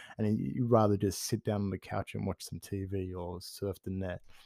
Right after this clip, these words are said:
Um, but you know, but, you know, you get started, you know, in the beginning it's still messy, but then when you, when you, when you're, when you're a few months in and, and you're, you're,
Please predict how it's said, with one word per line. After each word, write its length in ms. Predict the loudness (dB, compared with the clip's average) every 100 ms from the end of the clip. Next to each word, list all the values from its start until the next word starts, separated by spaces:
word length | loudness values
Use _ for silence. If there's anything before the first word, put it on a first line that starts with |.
| -20 -20 _ _
Um, 640 | -4 0 2 2 0 -4 -10 -18 _ _
but 220 | -6 0 2
you 160 | 4
know, 680 | 6 6 6 6 6 6 2 -4 -14 -2
but, 180 | 0 2
you 120 | 2
know, 100 | 2
you 140 | 0
get 220 | 0 -2 -2
started, 640 | -2 0 2 0 0 -2 -10 _
you 80 | -2
know, 80 | 0
in 80 |
the 60 | 0
beginning 440 | 2 4 6 6
it's 100 | 4
still 240 | 0 2 4
messy, 360 | 6 4 2
but 140 | 0 4
then 180 | 6 8
when 160 | 8
you, 320 | 8 8 6
when 200 | 6 4
you, 120 | 4 0 2
when 140 | 6
you're, 300 | 8 8 6 2 -16 -20 -20 _
when 140 | 4
you're 100 | 6
a 20 | 6
few 240 | 8 10
months 320 | 12 10 8
in 300 | 6 6 6
and, 280 | 6 4 2 2
and 220 | 4 6
you're, 320 | 8 8 6
you're, 340 | 4 4 4